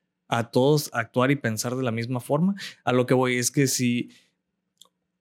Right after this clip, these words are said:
como para, para ponerlo en, en otras palabras, si yo veo que pasa un accidente enfrente de mí, yo voy a reaccionar de una manera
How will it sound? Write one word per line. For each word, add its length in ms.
como 200
para, 480
para 380
ponerlo 340
en, 100
en 200
otras 200
palabras, 360
si 240
yo 160
veo 380
que 140
pasa 240
un 60
accidente 400
enfrente 340
de 40
mí, 380
yo 280
voy 140
a 20
reaccionar 460
de 60
una 120
manera 460